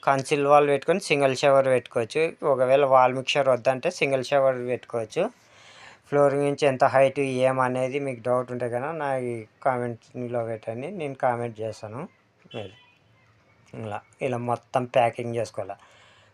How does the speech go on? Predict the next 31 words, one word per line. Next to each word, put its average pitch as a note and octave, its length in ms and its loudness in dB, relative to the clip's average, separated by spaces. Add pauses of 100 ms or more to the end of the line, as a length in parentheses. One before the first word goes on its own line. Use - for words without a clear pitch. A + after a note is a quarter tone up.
(140)
గాడి B2 340 4
పైప్ B2 320 4
లైన్ C#3 200 6
అయిపోయిన C3+ 440 2
వెంటనే C#3 440 2 (200)
ఇలా C#3+ 140 4
మాల్తో B2+ 420 4
ప్యాక్ C3 380 2
చేసేసుకోండి. A#2+ 640 -6
ఎందుకంటే C#3 920 2
చెప్పలేము C3 420 2
అనమాట. B2 340 -2 (340)
కొంత B2 200 0 (720)
ఈ G#2 420 -8 (680)
పని C3+ 200 2
చేసేటప్పుడు C3 420 0
గౌండలు B2+ 460 0
వాళ్ళు B2+ 240 0
వీళ్ళు B2 380 -4
ఇది A2+ 280 -6
సుత్తులు B2+ 360 -8
అవి B2 220 0
కొట్టేటప్పుడు A#2+ 520 -4 (140)
పైప్ B2+ 200 2
లైన్ B2+ 200 -2
ఊడిపోతుంది. B2 680 -4
అప్పుడు B2+ 280 0
అన్ని B2+ 220 0
పాయింట్స్ B2 480 0
అన్నీ C3 220 -2
మనము B2+ 480 -6